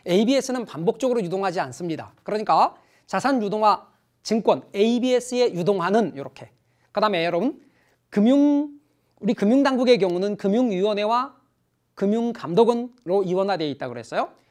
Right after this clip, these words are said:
그래서 이렇게 누를 정하고 뭐 등록을 하고 하는 것들은 금융위원회에 해요. 그리고 그런 것들을 잘 따라서 하는지를 감독하는 기관이 금융감독원이죠.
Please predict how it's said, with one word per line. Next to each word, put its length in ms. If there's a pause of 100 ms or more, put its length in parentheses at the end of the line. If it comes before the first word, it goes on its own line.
(160)
그래서 280
이렇게 480 (200)
누를 320
정하고 720 (220)
뭐 120
등록을 420
하고 400
하는 200
것들은 320
금융위원회에 800
해요. 260 (300)
그리고 240
그런 220
것들을 300
잘 300
따라서 560
하는지를 600
감독하는 500
기관이 440 (200)
금융감독원이죠. 960